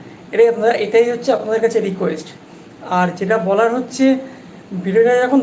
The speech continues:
দেখছেন স্কিপ করে দেখবেন না, সম্পূর্ণ দেখুন। আশা করছি আপনাদের ভালো লাগবে। আর আরও নতুন নতুন ভিডিও আমি চ্যানেলে খুব শিগগির নিয়ে আসছি, মানে খুব শিগগির আমি দেবো আরও অনেক রকম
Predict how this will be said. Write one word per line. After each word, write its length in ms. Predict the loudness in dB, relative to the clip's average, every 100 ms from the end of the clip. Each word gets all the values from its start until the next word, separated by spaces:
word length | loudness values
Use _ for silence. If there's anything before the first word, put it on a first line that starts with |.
| 2
দেখছেন 320 | -2 0 2 4 4 2 0 -8 -14 -20
স্কিপ 220 | -14 -14 -6
করে 140 | 0 2
দেখবেন 260 | 2 -2 -2 -2
না, 60 | -4 -4
সম্পূর্ণ 360 | -6 -4 -2 0 0
দেখুন। 240 | -4 -6 -8 -16 -20 -20 -20 -20 -8 -8
আশা 160 | -2 0
করছি 260 | 0 0 2 0
আপনাদের 240 | 2 0 0
ভালো 140 | 2 2 2
লাগবে। 260 | -2 -6 -12 -12 -20 -20 -10 -2
আর 80 | 0 2
আরও 120 | 4 4 2
নতুন 160 | 0 2
নতুন 160 | 4 4 2
ভিডিও 200 | 0 0 0
আমি 80 | 2
চ্যানেলে 360 | 2 0 2 2 2 -2 -4 -10 -20 -20 -2
খুব 120 | 0 0
শিগগির 360 | -8 0 2 2 2
নিয়ে 160 | 0 2
আসছি, 240 | -2 -6 -6 -4
মানে 120 | -4 -2
খুব 100 | -4 -4
শিগগির 320 | -10 -8 -2 -2
আমি 100 | 0 0
দেবো 200 | 2 0 -2 -8 -14 0
আরও 120 | 2 2
অনেক 140 | 2 0
রকম 160 | 0